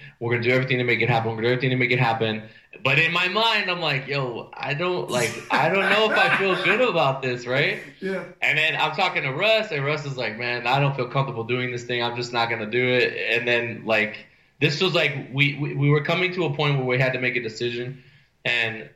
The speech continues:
Speaker 1: you know, I knew Russ was out. I knew, I knew Danny was out. Uh, Amanda, I think Amanda was on the fence. And every day, every day something was changing. W-, what we thought was gonna happen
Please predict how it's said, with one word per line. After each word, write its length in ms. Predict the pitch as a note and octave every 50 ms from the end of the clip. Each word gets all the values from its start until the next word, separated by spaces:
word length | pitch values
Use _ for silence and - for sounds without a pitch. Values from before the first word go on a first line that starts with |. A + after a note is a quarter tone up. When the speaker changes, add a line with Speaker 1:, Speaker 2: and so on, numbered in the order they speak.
| _ _ -
Speaker 1:
you 120 | A#2+ A#2+
know, 80 | B2 A#2
I 180 | - C3 C3+
knew 220 | C#3+ D3+ D3+ C#3+ C3+
Russ 200 | C#3 C#3+ C#3+ C#3+
was 180 | D3 C#3 C3
out. 300 | C3+ C3 C3+ C3 C3+ - F2+
I 120 | B2 B2
knew, 440 | B2 B2+ C3 C3 B2+ B2+ B2 B2+ B2+ -
I 80 | A2 A#2+
knew 180 | C3+ C3+ B2+
Danny 320 | C3 C3 C#3 D3 D3 C#3+ C#3+
was 140 | C3+ C3
out. 240 | C3+ C3+ C3+ C#3 C3+
Uh, 520 | - - A2+ A2+ A2+ A2 G#2 F#2+ - E2 A2+
Amanda, 760 | A#2+ B2 B2 B2+ B2+ B2+ C3 C3 C3 C3 C3 C3 - - - - _ _ _ _ -
I 80 | - -
think 120 | D3 D3+
Amanda 300 | C#3+ C#3+ C#3 C#3+ D3 D3
was 160 | C#3+ D3 C#3
on 120 | C#3 C3+ C3
the 60 | A#2+
fence. 580 | - - C#3+ D3 D3+ D3+ D#3 D3+ - - - - _ _ _ _ _ _ _ _ _ _ _ _ _ _ - -
And 720 | A#2 B2+ B2 B2 B2 B2+ B2+ B2+ B2 B2 B2+ A#2+ - -
every 480 | C3 D3 E3 E3+ D3 F3+ G3 G3+ G3+ F#3+
day, 540 | D#3 F3+ E3 D3+ C3 A2+ G#2 D3 D3+ - - -
every 380 | C3 D#3 D#3 D3 D#3 F#3 F3
day 180 | - D#3+ D#3+ D#3
something 400 | D3 D#3 C#3+ C#3+ D3 D3 C3+ B2+
was 160 | B2 A#2+ -
changing. 560 | - C3 B2 A#2 G#2+ G2+ G2+ F#2+ F#2 G2+ G#2+
W-, 160 | A2 - -
what 260 | B2 B2 C3 C3 B2 C3+
we 140 | C#3+ C#3+
thought 320 | - - C#3+ C3 C3+ C3 C#3+
was 160 | D3+ C#3+ C#3+
gonna 160 | D3+ D3+ D3
happen 640 | C#3+ D3+ D3+ C#3+ C#3+ D#3 D3+ D3 D3 D3 D3 - -